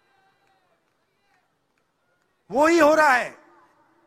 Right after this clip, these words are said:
एक व्यक्ति ने इनको पकड़ रखा है, उनके पीछे एक और शक्ति है, वो कह रही है, "भैया, आप देखो,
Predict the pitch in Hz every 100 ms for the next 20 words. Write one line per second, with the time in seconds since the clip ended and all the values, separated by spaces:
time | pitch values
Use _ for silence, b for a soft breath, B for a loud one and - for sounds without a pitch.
0 | _ _ 247 339 339 311 294 - 320 285
1 | 294 349 - _ _ _ _ _ _ _
2 | _ _ _ _ _ _ _ _ _ _
3 | _ _ _ _ _ _ _ 285 294 302
4 | 277 269 277 285 285 311 339 302 302 294
5 | 277 277 269 277 294 277 277 320 311 302
6 | 277 277 285 135 147 127 127 135 151 -